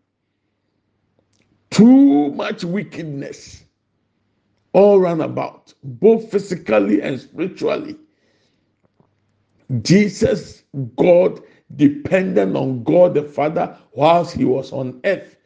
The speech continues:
He prayed to him for strength. He prayed to him for guidance. He prayed to him for leading.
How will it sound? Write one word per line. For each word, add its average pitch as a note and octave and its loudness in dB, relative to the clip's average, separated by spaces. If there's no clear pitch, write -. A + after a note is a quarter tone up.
He F3 4
prayed A3+ 0
to C3+ -10
him D3 -10
for - -6
strength. - -4
He F3+ 2
prayed C4 2
to D3+ -2
him D#3+ -6
for C3+ -6
guidance. F#3+ -8
He F#3+ 4
prayed C#4 2
to E3+ -2
him F3 -4
for C#3+ -4
leading. F#3 -6